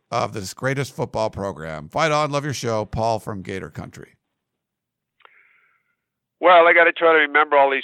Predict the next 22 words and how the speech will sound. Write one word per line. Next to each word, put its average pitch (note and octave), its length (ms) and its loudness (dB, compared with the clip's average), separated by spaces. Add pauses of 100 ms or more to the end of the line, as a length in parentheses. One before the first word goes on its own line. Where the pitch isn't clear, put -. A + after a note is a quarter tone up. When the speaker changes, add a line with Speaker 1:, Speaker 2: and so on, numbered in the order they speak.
Speaker 2:
questions E3+ 340 0
Speaker 1:
Yeah, D3+ 160 4
there's C3+ 200 2
Speaker 2:
now. A2+ 100 4
Speaker 1:
a - 20 2
lot, C#3+ 160 -2
there's D3 140 -6
a D3 60 -4
lot E3+ 220 0
in E3 120 -2
there, C3 160 -2
Paul. A2+ 400 -4 (220)
Uh, G#2+ 340 -4 (140)
you - 100 -12
know, A#2+ 160 -10 (420)
long, D3 280 -4
long C#3 280 -6
one. B2 200 -8
Speaker 2:
There's C#3+ 100 -20 (680)
a A#2+ 40 -14
lot, D3+ 420 2 (100)
lot C#3+ 400 0